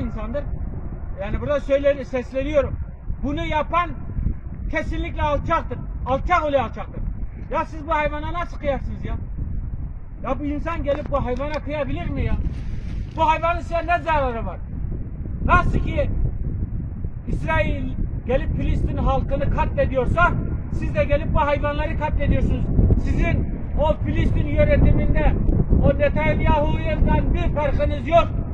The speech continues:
Sizler de katilsiniz. Sizler de alçaksınız. Bunların kimseye bir zararı yok.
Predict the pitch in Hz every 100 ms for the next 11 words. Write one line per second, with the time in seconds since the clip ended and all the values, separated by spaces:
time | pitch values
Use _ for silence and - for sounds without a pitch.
0 | - - - - 392 381 349 330 302 302
1 | 285 320 - - 247 - - - - -
2 | - - - - 359 339 339 320 320 359
3 | 359 - 339 277 - - - - - -
4 | - - - - - - - - - -
5 | - 311 349 349 359 370 359 339 339 330
6 | 311 320 320 311 339 285